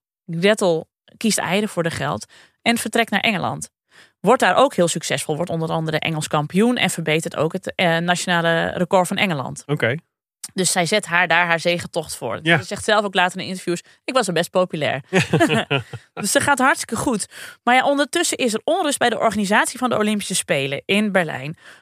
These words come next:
Speaker 1: Want Amerika dreigt de Olympische Spelen te boycotten als er geen Joodse atleten mee mogen doen in Berlijn.
Speaker 2: Mhm.
Speaker 1: En daarom, om Amerika gunstig gezind te zijn, roept Duitsland Gretel Bergman terug naar huis. Ehm,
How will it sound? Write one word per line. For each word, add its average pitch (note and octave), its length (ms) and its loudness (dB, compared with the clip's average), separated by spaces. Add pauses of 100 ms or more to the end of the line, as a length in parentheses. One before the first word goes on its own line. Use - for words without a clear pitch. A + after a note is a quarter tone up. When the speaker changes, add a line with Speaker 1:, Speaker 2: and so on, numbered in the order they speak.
Speaker 1:
Want A#3+ 420 2
Amerika A3 540 0
dreigt F#3+ 360 2
de - 60 -2
Olympische G3+ 320 -2
Spelen F3 260 -2
te E3 100 -8
boycotten A#3 600 0
als F#3 200 0
er F#3 60 -4
geen B3 320 0
Joodse G#3 340 0
atleten F#3+ 640 -2
mee F#3 180 0
mogen D#3 280 -2
doen D3+ 160 -6
in D3 200 -8
Berlijn. B2 460 -10
Speaker 2:
Mhm. A#2+ 340 -2 (340)
Speaker 1:
En G3 160 0
daarom, B3 520 2 (640)
om G#3+ 280 0 (480)
Amerika G#3+ 560 2
gunstig A#3 420 -2
gezind F#3 300 -2
te C4 120 -2
zijn, G#3+ 320 -2 (420)
roept G#3+ 300 0
Duitsland G#3 500 2
Gretel G#3+ 280 0
Bergman G3+ 400 2
terug G#3 260 -2
naar F#3 100 -2
huis. D3 640 -2
Ehm, E3 400 -2